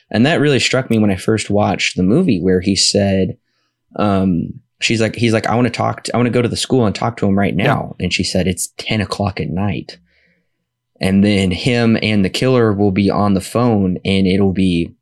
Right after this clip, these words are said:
Speaker 1: three in the morning.
Speaker 2: Right.
Speaker 1: And it's still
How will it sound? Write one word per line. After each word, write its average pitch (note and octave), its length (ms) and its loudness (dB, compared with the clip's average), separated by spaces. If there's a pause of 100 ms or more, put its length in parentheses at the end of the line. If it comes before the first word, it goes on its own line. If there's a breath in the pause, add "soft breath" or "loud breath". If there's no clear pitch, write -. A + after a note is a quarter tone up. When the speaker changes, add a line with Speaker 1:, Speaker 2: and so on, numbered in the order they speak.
(200)
Speaker 1:
three G2 180 0
in E2+ 80 -2
the D2 60 -4
morning. F2+ 280 -2
Speaker 2:
Right. G#2 160 -2 (560)
Speaker 1:
And F2 120 0
it's - 120 -2
still G2+ 480 0